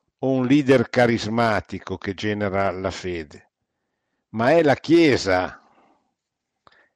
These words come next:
Francesco lo ricorda bene nell'Evangelii Gaudium, al numero centoundici.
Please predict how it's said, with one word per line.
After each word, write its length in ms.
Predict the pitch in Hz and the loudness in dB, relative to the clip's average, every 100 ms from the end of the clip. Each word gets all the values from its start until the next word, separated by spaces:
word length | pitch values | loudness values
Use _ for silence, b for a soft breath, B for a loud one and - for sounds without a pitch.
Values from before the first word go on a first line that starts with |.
| _ | _
Francesco 560 | - 107 - 151 - | -6 -4 0 0 0
lo 120 | 113 | 0
ricorda 480 | 110 104 120 117 113 | 0 0 0 0 0
bene 400 | 101 139 127 98 | 2 2 2 0
nell'Evangelii 680 | 92 95 85 90 95 95 95 | -4 -6 -6 -8 -8 -6 -4
Gaudium, 760 | 107 107 98 92 95 90 78 _ _ _ _ _ _ _ _ _ _ _ _ _ - | 0 0 0 -2 -8 -12 -16 _ _ _ _ _ _ _ _ _ _ _ _ _ -14
al 120 | 104 | -10
numero 340 | 113 127 120 110 | -6 -4 -4 -4
centoundici. 1080 | - 104 - 101 95 85 80 80 - - | -6 -8 -6 -6 -6 -10 -18 -20 -20 -20